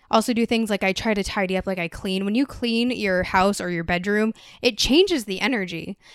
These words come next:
So your energy in that room is gonna be so much better when you keep things clean and tidy. So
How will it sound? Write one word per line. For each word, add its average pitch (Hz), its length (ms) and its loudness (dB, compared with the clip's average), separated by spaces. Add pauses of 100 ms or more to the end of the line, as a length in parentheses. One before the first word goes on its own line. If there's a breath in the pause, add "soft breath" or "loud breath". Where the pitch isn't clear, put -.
(100)
So 240 420 4
your 240 240 2
energy 247 440 4
in 226 120 2
that 202 160 2
room 214 140 2
is 190 120 0
gonna 190 180 -2
be 190 100 -2
so 202 260 0
much 190 280 -2
better 185 340 0
when 175 140 -6
you 170 300 -6
keep - 180 -4
things 190 280 -4
clean 202 340 -2
and 175 100 -2
tidy. 175 360 -2
So 190 320 0